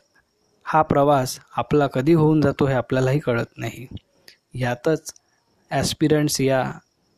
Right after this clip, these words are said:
वेब सिरीजच्या यशाचं गमक दडलेलं आहे. म्हणून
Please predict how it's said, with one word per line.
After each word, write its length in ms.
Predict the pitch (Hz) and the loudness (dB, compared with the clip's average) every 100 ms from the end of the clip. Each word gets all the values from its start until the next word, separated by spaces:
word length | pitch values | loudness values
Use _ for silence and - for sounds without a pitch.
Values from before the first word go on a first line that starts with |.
| _ - | _ -4
वेब 200 | 135 147 | -2 0
सिरीजच्या 540 | - 139 135 - 139 | -2 -2 -2 -2 -2
यशाचं 400 | 127 - 127 143 123 | 0 -2 -2 -4 -2
गमक 280 | 123 135 123 | -2 -2 -2
दडलेलं 380 | 113 113 113 104 | -6 -6 -8 -10
आहे. 400 | - - - - - _ _ _ _ | -10 -16 -20 -20 -20 _ _ _ _
म्हणून 360 | 127 135 156 175 | -4 0 0 -2